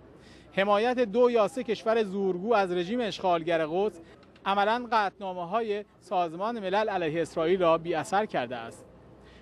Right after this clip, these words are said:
رئیس جمهور اقدامات سلطه‌گران در افریقا، امریکای لاتین و به راه انداختن مسابقهٔ تسلیحاتی و تهدید ملت‌ها را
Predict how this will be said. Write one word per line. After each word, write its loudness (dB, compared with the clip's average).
رئیس 2
جمهور 2
اقدامات 2
سلطه‌گران 0
در 2
افریقا، 0
امریکای 0
لاتین 0
و 4
به -4
راه 2
انداختن -2
مسابقهٔ -2
تسلیحاتی 0
و 2
تهدید -4
ملت‌ها 0
را 0